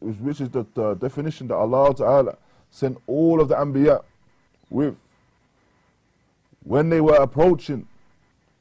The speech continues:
the Mushrikeen, and when they were approaching the Ummah, the nation that had gone astray,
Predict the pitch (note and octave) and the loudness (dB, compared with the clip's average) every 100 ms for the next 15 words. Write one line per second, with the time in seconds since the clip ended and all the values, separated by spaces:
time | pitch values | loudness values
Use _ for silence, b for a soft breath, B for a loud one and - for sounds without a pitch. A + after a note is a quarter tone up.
0 | _ C3 D3+ D3+ C3+ D3+ E3+ C3+ _ _ | _ -6 -6 -4 -4 0 -2 -4 _ _
1 | _ _ _ _ _ _ _ _ _ b | _ _ _ _ _ _ _ _ _ b
2 | b b b B2+ E3 E3+ E3+ D3+ C#3 E3 | b b b 0 2 2 2 2 0 0
3 | F#3 - D3+ - _ _ _ _ _ _ | -2 -4 -14 -14 _ _ _ _ _ _
4 | _ _ _ C#3 C3+ F3+ E3+ C3+ C#3 E3 | _ _ _ -2 0 0 0 -2 0 0
5 | D3+ C3 C3+ E3 E3+ - F3 E3 | 0 -2 0 0 0 -2 -4 -6